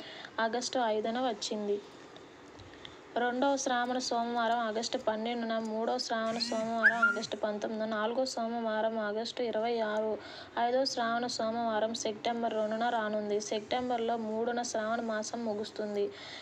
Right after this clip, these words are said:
శ్రావణ సోమవారాల్లో ఉపవాసాలు ఆచరించేటప్పుడు భక్తులు కొన్ని పొరపాట్లు అస్సలు చేయకూడదు. వాటి వల్ల శివుని కటాక్షం లభించదు.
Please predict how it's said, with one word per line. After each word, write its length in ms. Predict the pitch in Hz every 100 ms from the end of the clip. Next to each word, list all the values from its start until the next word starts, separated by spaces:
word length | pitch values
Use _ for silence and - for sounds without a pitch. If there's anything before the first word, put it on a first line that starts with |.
| -
శ్రావణ 720 | - 247 233 262 269 254 240 233
సోమవారాల్లో 800 | - 226 247 247 233 220 220 233
ఉపవాసాలు 640 | 214 226 226 233 226 214
ఆచరించేటప్పుడు 1000 | 233 220 226 240 240 233 240 226 208 220
భక్తులు 440 | 214 208 208 233 240
కొన్ని 300 | 233 214 214
పొరపాట్లు 840 | 220 214 214 233 220 220 233 226 - - - -
అస్సలు 320 | 226 262 254 254 226
చేయకూడదు. 520 | 220 220 214 208 202
వాటి 340 | 262 240 240
వల్ల 300 | 254 247 262
శివుని 420 | 254 - 233 247
కటాక్షం 640 | 233 226 220 220 - 240 233
లభించదు. 720 | 202 208 226 226 208 202